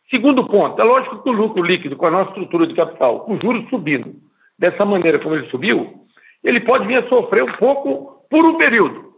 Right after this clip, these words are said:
Por que que é por um período? Enquanto entram as novas implantações, com outro tipo de retorno, a, os repasses de preço que a gente faz quando bate no custo, a gente é obrigado a repassar.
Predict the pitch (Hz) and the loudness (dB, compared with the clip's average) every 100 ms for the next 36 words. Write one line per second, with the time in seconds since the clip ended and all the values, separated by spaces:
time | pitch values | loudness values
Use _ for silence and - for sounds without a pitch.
0 | _ _ _ _ - - 277 262 - 262 | _ _ _ _ -6 -4 0 -2 -2 -4
1 | 240 220 190 131 - - - 160 262 - | -2 0 2 0 -4 -14 -10 0 2 2
2 | 254 233 202 151 247 247 190 190 208 185 | 0 2 0 2 2 2 0 0 -2 0
3 | 165 - 208 240 - - - _ _ - | -2 0 0 0 -6 -18 -20 _ _ -2
4 | 202 262 269 214 - 220 175 170 160 - | 2 4 2 0 -2 -4 -2 2 2 2
5 | 175 220 240 - - _ _ _ _ _ | 2 2 0 -10 -20 _ _ _ _ _
6 | _ _ - 190 - 233 - 233 233 254 | _ _ -14 -10 -6 -4 -2 -2 -2 -2
7 | - - 190 156 - 196 214 - 131 160 | -2 -6 -12 -10 -2 0 0 -2 -6 -2
8 | 165 165 - 214 - 175 135 196 170 151 | -2 -4 -2 -2 -2 -4 -2 -2 -2 -8
9 | - 160 - 139 - 147 190 170 208 190 | -6 -6 -6 -12 -8 -6 -2 2 2 2
10 | 143 147 123 139 - 135 - 139 180 202 | 2 0 0 -4 -2 -4 -2 -2 -2 -6